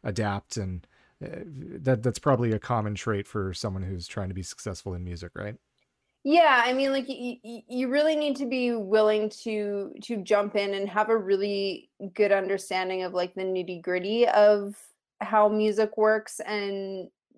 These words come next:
Speaker 2: just kind of be able to dive in, understand the elements of a certain genre, and just, just understand how to replicate that in, in your own style, your own way, and in a way that's gonna work for whatever world building that you're trying to create.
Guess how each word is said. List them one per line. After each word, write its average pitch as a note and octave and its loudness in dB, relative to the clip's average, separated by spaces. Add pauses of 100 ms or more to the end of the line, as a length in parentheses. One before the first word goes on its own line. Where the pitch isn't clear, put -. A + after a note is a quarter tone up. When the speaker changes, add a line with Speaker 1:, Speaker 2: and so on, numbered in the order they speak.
(400)
Speaker 2:
just G3+ -2
kind A3 0
of F#3 0
be G#3 6
able G3 4
to G3 2
dive F#3+ 4
in, F#3 0
understand G3 -4
the F#3 0
elements F#3+ -2
of F3+ -4
a F3+ -4
certain F3+ -4
genre, F3 0
and F#3 -4
just, - -8
just F#3+ -2
understand F#3 2
how F#3+ 0
to F3 0
replicate F3+ 0
that - 4
in, F#3 -2
in A3+ 6
your G#3 6
own G3+ 2
style, F3+ 6
your F3+ 2
own F3+ -2
way, - 4 (380)
and G3+ 2
in G#3+ 4
a G#3+ 8
way G3+ 6
that's - 0 (180)
gonna G3 2
work F3+ 2
for G3 2
whatever F#3 4 (320)
world F#3 2
building E3 -2
that - -8
you're - -8
trying - -8
to - -20
create. - -8